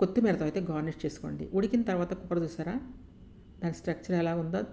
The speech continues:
సూపర్గా ఉంటుందండి. అసలు వాటర్ మనం ఎన్ని పోసాం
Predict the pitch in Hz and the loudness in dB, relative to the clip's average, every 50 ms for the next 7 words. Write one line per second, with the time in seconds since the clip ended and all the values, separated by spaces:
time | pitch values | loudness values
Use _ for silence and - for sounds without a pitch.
0 | - - - - - 190 180 - - - - - 202 196 180 180 180 175 190 180 | -12 -18 -10 -4 -2 -2 -2 -4 -10 -8 0 2 4 4 6 6 4 4 4 4
1 | 175 175 160 156 147 151 151 147 147 - - - - - - - - - 170 170 | 2 2 2 0 0 0 -2 -4 -6 -8 -14 -18 -20 -20 -20 -18 -8 -2 0 0
2 | 190 190 190 196 196 190 180 175 170 165 175 180 185 175 170 175 | 2 2 2 4 4 4 4 4 4 4 4 4 4 4 4 2